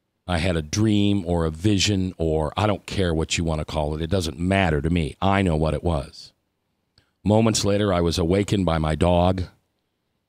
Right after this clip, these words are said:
barking at me in a, in a horrible shrivel. I was apparently screaming at the top of my lungs because I had had a dream while running to the light,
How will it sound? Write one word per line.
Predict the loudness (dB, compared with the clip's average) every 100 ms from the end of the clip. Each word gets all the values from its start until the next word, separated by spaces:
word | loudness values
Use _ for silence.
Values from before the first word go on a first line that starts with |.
| _ _
barking | 2 2 2 0 0
at |
me | 0 -2
in | 0
a, | -2 -4 -4
in | -4
a | -4
horrible | -6 -12 -2 2 4 2 0
shrivel. | -2 0 0 -2 -6 -8 _ _ _ _ _ _ _ _ _ _ -2
I | 2 2
was | 2
apparently | 0 0 0 0 0
screaming | 0 0 2 2 2 0
at | -2
the |
top | -2 -2 0
of | 0
my | 0
lungs | 0 0 0 -2 -8 -12 _ _ _ _ _ _ _ _ _ _ _ _ -4
because | 0 2
I | 2 2
had | 2
had | 2 2
a | 2
dream | 2 2 2 0 -6 -12 _ _ _ _ _ _ _ -4
while | 0 2
running | 2 2 2 2
to | 2
the | 2
light, | 2 2 0 -6